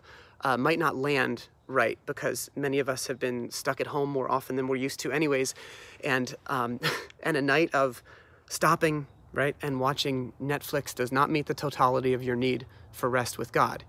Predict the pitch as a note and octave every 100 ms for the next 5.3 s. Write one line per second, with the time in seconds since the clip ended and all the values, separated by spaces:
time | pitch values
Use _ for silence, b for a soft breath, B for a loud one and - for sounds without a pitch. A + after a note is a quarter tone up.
0 | - G3 F#3 E3+ D#3 - D3 F#3+ G3 D3
1 | C#3+ D3 E3 F3+ - G3+ F#3+ C#3+ - C3
2 | C3 B2+ - B2+ B2 - D#3+ D#3 - -
3 | - - C3 C3+ - B B - C3 C3
4 | C3 C#3 B2+ B2+ B2+ B B B B D3
5 | C3 B2